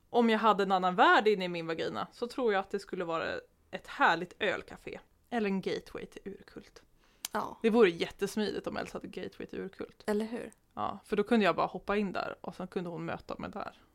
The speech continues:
Speaker 1: Liksom.
Speaker 2: Ja.
Speaker 1: För jag antar att hon inte kan hoppa in i sig själv, för det känns lite
Speaker 2: Nej, jag vet
Speaker 1: problematiskt.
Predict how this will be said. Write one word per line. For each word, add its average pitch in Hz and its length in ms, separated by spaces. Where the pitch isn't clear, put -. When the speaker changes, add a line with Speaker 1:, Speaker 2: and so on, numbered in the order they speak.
Speaker 1:
Liksom. - 220
Speaker 2:
Ja. 294 200
Speaker 1:
För 220 100
jag - 20
antar 208 160
att 208 60
hon 208 100
inte 175 120
kan 175 140
hoppa 175 220
in 180 120
i 175 40
sig 190 100
själv, - 280
för 190 100
det 185 120
känns - 180
lite 226 140
Speaker 2:
Nej, 254 300
jag 247 100
vet 240 140
Speaker 1:
problematiskt. 240 60